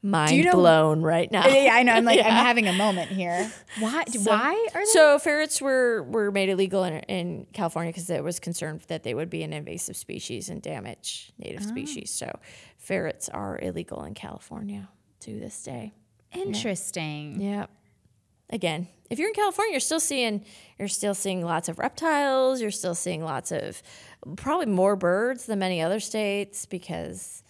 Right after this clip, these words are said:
Speaker 1: it's just closer to Central and South America, and a lot of birds got, got moved in over the years there, and we, there are some good breeding, there's some good breeders out there. So, you know, you're seeing other things quite commonly.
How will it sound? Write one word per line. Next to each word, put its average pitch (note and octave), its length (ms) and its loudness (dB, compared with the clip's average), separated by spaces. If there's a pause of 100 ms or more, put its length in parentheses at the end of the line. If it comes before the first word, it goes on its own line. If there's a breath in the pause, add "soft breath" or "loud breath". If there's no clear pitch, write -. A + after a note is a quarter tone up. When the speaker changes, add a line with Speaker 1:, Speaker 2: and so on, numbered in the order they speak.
(540 soft breath)
Speaker 1:
it's F3+ 200 -8
just - 220 -6
closer F3 320 -6
to E3+ 80 -4
Central E3+ 360 -8
and E3+ 80 -8
South E3+ 220 -6
America, F3 380 -4
and F3 220 -4
a E3 40 -8
lot D#3 160 -8
of E3 80 -10
birds - 280 -10
got, - 300 -8 (400)
got G3 160 -6
moved E3 220 -6
in E3+ 320 -4 (240)
over F3+ 160 -8
the E3+ 60 -6
years E3 240 -4
there, D#3+ 200 -6
and D3 140 -8 (480 soft breath)
we, F#3 100 -12 (120)
there F3+ 160 -4
are E3+ 40 -6 (460)
some G3 140 -4
good E3+ 200 -2
breeding, E3 480 -6 (180)
there's B3+ 180 -4
some F#4+ 100 -12
good D4 180 -4
breeders E3+ 420 -6
out - 180 -12
there. G4 240 -8
So, F4+ 440 -10
you E4+ 120 -14
know, C#4 80 -10
you're D4 100 -10
seeing C#4 220 -6
other G#3+ 220 0
things A3 520 -10
quite G#3+ 180 -8
commonly. G3 360 -10